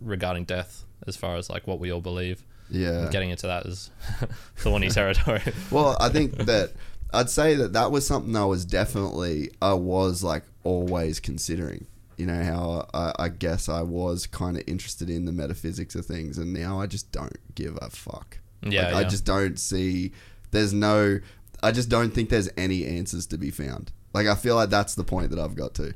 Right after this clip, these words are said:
Speaker 1: Yeah.
Speaker 2: Is just, like, I could read every fucking book. I could interview every pe-, expert on the topic. I could talk to ev-, literally nobody knows.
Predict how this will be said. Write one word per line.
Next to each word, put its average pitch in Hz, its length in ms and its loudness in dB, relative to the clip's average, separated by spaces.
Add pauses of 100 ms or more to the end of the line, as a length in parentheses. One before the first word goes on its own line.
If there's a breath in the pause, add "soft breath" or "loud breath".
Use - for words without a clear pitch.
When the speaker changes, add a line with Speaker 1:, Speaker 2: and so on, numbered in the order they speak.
(120)
Speaker 1:
Yeah. 92 220 0 (100)
Speaker 2:
Is 90 220 0
just, 90 140 -4
like, 82 320 0 (160)
I 104 100 4
could 101 220 -2
read 92 440 0
every 104 360 2
fucking 95 480 0
book. 82 360 -4
I 85 120 -2
could 85 320 -4 (560 soft breath)
interview 98 400 2 (100)
every 98 320 4
pe-, - 160 4 (100)
expert 90 520 0
on 87 100 -2
the 85 80 -2
topic. 78 500 0
I 78 120 -2
could - 340 -4
talk 98 280 2
to - 180 -2
ev-, 95 240 2 (280 soft breath)
literally 92 760 0
nobody 73 400 -2
knows. - 340 -2